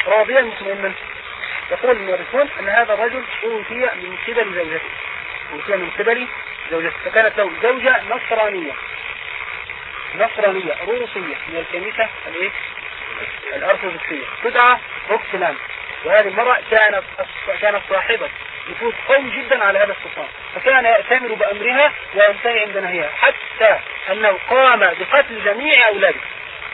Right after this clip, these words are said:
إرضاء الله، حتى يتفرغ الحكم لابنها سليم الذي جاء بعده. فكان له أبناء عدة، طبعًا وكان له أزواج كثيرون، فقام بقتل جميع أبناء إرضاء لهذه المرأة حتى يأخذ الحكم بالفعل لابنها سليم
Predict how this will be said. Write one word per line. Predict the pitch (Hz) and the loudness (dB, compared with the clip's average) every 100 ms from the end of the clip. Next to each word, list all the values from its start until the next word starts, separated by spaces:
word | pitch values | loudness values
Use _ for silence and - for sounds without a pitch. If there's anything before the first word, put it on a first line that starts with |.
| 180 | -8
إرضاء | 180 233 262 | 2 6 6
الله، | 226 226 277 311 - - - | 6 6 6 6 0 -12 0
حتى | 226 233 - 214 - - - - - - - | 2 2 4 6 6 2 -6 -10 -10 -10 -6
يتفرغ | 180 185 208 208 196 | -2 2 4 6 4
الحكم | 180 - 254 - - - | 4 2 0 -2 -12 -12
لابنها | 160 156 185 190 180 - - | -12 -4 0 0 -2 -10 -10
سليم | 160 147 131 - - 147 | -10 -8 -10 -10 -12 -8
الذي | 156 151 | -8 -4
جاء | 160 | -2
بعده. | 143 127 - - - - - - - | -2 -4 -8 -12 -12 -10 -10 -10 0
فكان | 196 | 2
له | 214 220 | 6 4
أبناء | 202 233 226 | 6 8 8
عدة، | 226 - | 4 0
طبعًا | 220 220 | -2 0
وكان | 240 240 | 0 0
له | 240 226 | 2 0
أزواج | 190 233 233 | 2 0 -2
كثيرون، | - 196 175 - - - - - - - | -8 -10 -10 -10 -12 -12 -10 -10 -10 -6
فقام | 170 247 220 | 2 2 2
بقتل | 254 254 226 | 0 0 0
جميع | 214 262 247 | -2 4 4
أبناء | 220 254 226 | 6 2 2
إرضاء | 208 226 | 6 6
لهذه | 214 196 202 | 6 4 2
المرأة | 196 202 233 240 - - - | 2 2 4 4 2 -2 0
حتى | 196 214 | 2 2
يأخذ | 247 - | 0 0
الحكم | 196 240 247 | 0 0 0
بالفعل | 185 180 - 233 247 - - - | -6 -10 0 2 2 -4 -12 -8
لابنها | 170 180 202 202 208 - - | -8 -4 2 4 2 -6 -8
سليم | 151 147 | -6 -6